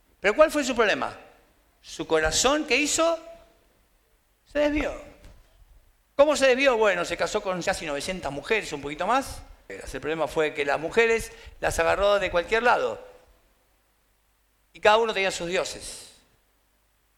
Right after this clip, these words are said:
Y este Salomón, que pidió sabiduría, terminó su reinado con altares a todo tipo de dios extranjero que había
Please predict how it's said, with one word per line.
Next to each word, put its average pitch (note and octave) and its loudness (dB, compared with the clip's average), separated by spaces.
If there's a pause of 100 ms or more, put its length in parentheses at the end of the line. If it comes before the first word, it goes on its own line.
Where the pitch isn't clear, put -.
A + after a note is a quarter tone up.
(200)
Y F#3 2
este A3 0
Salomón, E3 0 (920)
que D3+ -6
pidió F3 -4
sabiduría, D#3 -4 (1600)
terminó D#3 -2
su E3+ -6
reinado C#3+ -4 (1080)
con C#3+ -2
altares F3 0 (160)
a - -2
todo B3 0
tipo G#3 -6
de E3+ -8
dios G3 -6 (540)
extranjero D3 -4 (680)
que D3 0
había F3 0